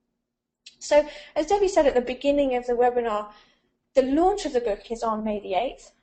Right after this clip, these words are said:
um, in Seattle, which we're hosting alongside the foundation. So if you're in Seattle then, please do come along. And all paintings will be on show there, um, absolutely every single one,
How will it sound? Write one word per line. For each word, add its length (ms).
um, 220
in 180
Seattle, 680
which 240
we're 140
hosting 640
alongside 580
the 80
foundation. 640
So 120
if 120
you're 180
in 160
Seattle 480
then, 240
please 320
do 160
come 240
along. 380
And 220
all 400
paintings 500
will 120
be 100
on 140
show 260
there, 460
um, 440
absolutely 420
every 160
single 360
one, 220